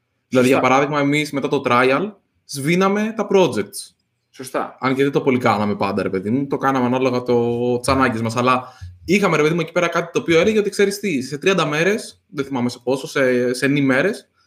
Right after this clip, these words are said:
Speaker 1: θα σβηστεί το project σου». Ώστε αν εμείς, ρε παιδί μου, είχαμε ένα θέμα κάποια στιγμή και έπρεπε να καθαρίσουμε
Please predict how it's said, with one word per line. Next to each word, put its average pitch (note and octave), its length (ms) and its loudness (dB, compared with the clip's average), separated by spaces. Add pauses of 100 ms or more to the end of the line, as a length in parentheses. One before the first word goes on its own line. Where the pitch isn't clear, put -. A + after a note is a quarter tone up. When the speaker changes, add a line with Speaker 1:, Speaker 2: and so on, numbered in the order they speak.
(180)
Speaker 1:
θα A#3+ 120 -2
σβηστεί B3 260 -2
το A#3+ 120 0
project B2 280 2
σου». - 220 -14 (400)
Ώστε C#3 260 0
αν F#3 160 4
εμείς, F#3+ 200 2
ρε F3+ 80 0
παιδί D3+ 220 0
μου, E3 100 -2
είχαμε E3+ 200 -6
ένα E3+ 120 -2
θέμα E3 300 0
κάποια C#3 160 0
στιγμή C3+ 300 -2
και C3+ 100 0
έπρεπε C#3 220 -2
να C3+ 380 -2
καθαρίσουμε B2+ 580 0